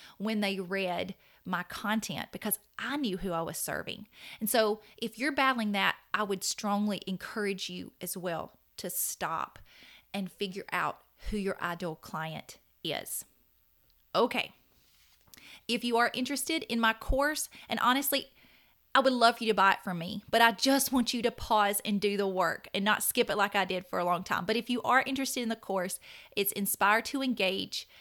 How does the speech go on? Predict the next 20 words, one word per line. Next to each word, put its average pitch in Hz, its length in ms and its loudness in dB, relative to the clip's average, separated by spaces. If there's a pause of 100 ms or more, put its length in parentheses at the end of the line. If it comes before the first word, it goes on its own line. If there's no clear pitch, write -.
(280)
dot 240 280 6
com 180 420 -2
forward 202 260 -2
slash 196 340 0
online 190 340 0
courses. 175 460 -6
It's 165 120 -6
called 175 260 -4
Creating 202 500 0
an 202 100 -2 (100)
Ideal 185 300 0
Customer 185 600 -4 (320)
Story. 196 680 0 (400)
And 226 480 4 (200)
it 226 180 -8
doesn't 233 320 0
have 202 260 -4
to 214 80 -8
be 196 120 -8
perfect. - 720 -8